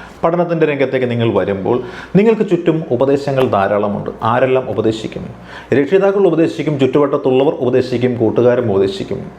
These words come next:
എങ്ങനെ പഠിക്കണം, ഏത് രീതിയിൽ പഠിക്കണം എന്നാണ് പറയുന്നത്. പരീക്ഷ പടിവാതിൽക്കൽ എത്തി നിൽക്കുകയാണ്, നിങ്ങൾക്ക് എന്താണ് ചെയ്യുവാനുള്ളത്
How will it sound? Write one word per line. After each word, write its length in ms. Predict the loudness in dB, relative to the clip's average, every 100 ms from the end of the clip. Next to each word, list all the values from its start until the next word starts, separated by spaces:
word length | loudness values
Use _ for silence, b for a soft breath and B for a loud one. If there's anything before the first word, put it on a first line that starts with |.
| 0
എങ്ങനെ 220 | 2 2 2
പഠിക്കണം, 380 | 0 0 -2 0 2
ഏത് 100 | 4
രീതിയിൽ 180 | 2 2 2
പഠിക്കണം 320 | 0 0 -2 -2
എന്നാണ് 240 | -2 2
പറയുന്നത്. 380 | 2 2 -2 -6 -8 -12 B B
പരീക്ഷ 260 | 2 2 2
പടിവാതിൽക്കൽ 540 | 2 2 2 2 2 2
എത്തി 140 | 2 -2
നിൽക്കുകയാണ്, 520 | 2 4 4 2 -2 -2
നിങ്ങൾക്ക് 260 | 0 0 2
എന്താണ് 240 | 2 0 2
ചെയ്യുവാനുള്ളത് 600 | 2 2 2 2 2